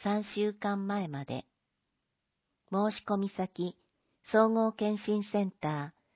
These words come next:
ー、電話七零の五五六三。十二月二十一日火曜日からつながります。一歳六ヶ月時健康診査。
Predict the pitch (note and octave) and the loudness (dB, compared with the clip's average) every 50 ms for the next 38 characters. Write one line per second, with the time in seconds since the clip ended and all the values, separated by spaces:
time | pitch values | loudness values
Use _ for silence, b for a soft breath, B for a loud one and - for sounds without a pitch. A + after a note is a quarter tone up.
0 | _ _ _ _ - F#3+ G3 G3 G3 F#3+ F#3 F3+ F3+ - _ _ _ _ _ _ | _ _ _ _ 2 2 4 4 2 2 0 0 -2 -2 _ _ _ _ _ _
1 | - F#3 F#3+ F#3+ G#3 G#3+ A3 G#3+ A#3 A#3 A3 G3 E3+ E3 E3 E3+ E3 - _ - | 0 2 4 4 4 4 4 6 6 6 6 4 4 2 0 0 -2 -4 _ 0
2 | - F#3+ G3+ G3+ F#3+ G3 G#3+ G#3+ G3+ F3 D3+ D#3 D#3+ - - - - F3 E3 E3 | 4 4 6 4 4 4 4 6 6 4 2 0 -4 -6 -10 -10 -4 -4 -2 -2
3 | D3 C#3+ - _ _ _ _ _ _ _ _ _ _ _ _ _ _ _ _ _ | -4 -6 -10 _ _ _ _ _ _ _ _ _ _ _ _ _ _ _ _ _
4 | _ _ _ _ _ _ _ _ _ _ - - G#3+ A3 A3 A3+ A3+ A3+ A3+ A3+ | _ _ _ _ _ _ _ _ _ _ -4 2 4 6 6 6 6 4 4 2
5 | A#3 - - A3 A3+ A#3 B3+ B3+ A3+ - G#3 F#3 F3 E3+ D#3+ - - F3 F3 F3 | 2 0 0 2 2 4 2 2 2 2 4 4 4 2 -2 -4 -4 -2 -2 -2
6 | E3+ - - F3 F3+ - - - F3+ F#3+ G3 A3 A#3+ A#3+ A#3 - F#3 - - - | -4 -4 -4 -4 -4 -4 -2 -2 0 2 4 4 4 2 2 0 -2 -4 -6 -6
7 | G3 G3 G3 G3+ - - _ _ - - F3+ D#3+ D3+ D3+ D3 C#3 C#3 C#3 C#3 C3 | -6 -4 -4 -4 -6 -8 _ _ -10 -6 -2 -2 -2 -2 -2 -4 -4 -2 -2 -4
8 | C3 C#3 - - - - _ _ _ _ _ _ _ _ _ _ _ _ _ _ | -4 -6 -8 -12 -18 -20 _ _ _ _ _ _ _ _ _ _ _ _ _ _
9 | _ _ _ _ _ _ _ _ _ _ - A#3+ B3 - - - - G3 F3+ E3+ | _ _ _ _ _ _ _ _ _ _ -4 -4 -4 -4 -4 -4 0 0 2 0
10 | D#3+ D3+ D3+ E3+ F3 F3 _ - G#3 G#3+ A3 A3+ A3 A3 - G#3 F3+ - D#3 D#3+ | 0 0 0 0 0 -2 _ -2 0 2 2 0 0 -2 -4 -8 -6 -6 -6 -8
11 | - _ _ _ _ - G3 G3 G3 G3+ G3+ - - F#3+ F#3 F#3+ F#3+ - - G3+ | -8 _ _ _ _ -2 -2 0 0 -2 -4 -4 -2 0 0 0 -2 -4 -4 -4
12 | F#3+ F3 - - - C#3+ C#3+ C3+ | -4 -4 -6 -8 -8 -6 -6 -8